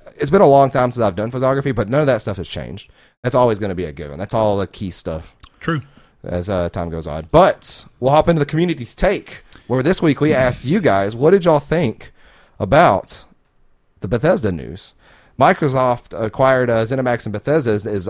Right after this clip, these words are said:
Speaker 1: obviously not complete, as you guys may or may not have seen the Bethesda Microsoft keynote that they did. And, um,
Speaker 2: Before we do this real quick,
Speaker 1: I
Speaker 2: this
Speaker 1: will
Speaker 2: is gonna be
Speaker 1: s-,
Speaker 2: weird.
Speaker 1: smack you around.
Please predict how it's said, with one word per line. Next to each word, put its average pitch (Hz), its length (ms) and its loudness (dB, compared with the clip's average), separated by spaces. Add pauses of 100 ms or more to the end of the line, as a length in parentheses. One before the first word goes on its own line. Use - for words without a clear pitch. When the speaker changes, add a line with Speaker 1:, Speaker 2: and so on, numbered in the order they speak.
Speaker 1:
obviously 123 460 0
not 101 160 -4
complete, 120 380 -2
as 98 120 -2
you 110 80 -6
guys 107 220 0
may 156 240 4
or 131 120 -4
may 135 120 2
not 131 140 2
have 120 120 -2
seen 117 260 -4
the 101 60 -2
Bethesda 110 440 -2
Microsoft 104 380 -4
keynote 139 280 0
that 98 120 -6
they 92 120 -4
did. 85 260 -4 (420)
And, 110 360 2
um, 101 460 0 (320)
Speaker 2:
Before 151 280 2
we 285 80 4
do 175 140 6
this 110 200 4
real - 80 2
quick, - 160 -2
Speaker 1:
I 135 40 4
Speaker 2:
this 131 100 4
Speaker 1:
will 214 60 4
Speaker 2:
is 110 80 2
gonna 240 120 6
be 208 80 4
Speaker 1:
s-, 135 60 2
Speaker 2:
weird. 98 260 -2
Speaker 1:
smack 110 280 -6
you 110 80 -4
around. 110 260 -4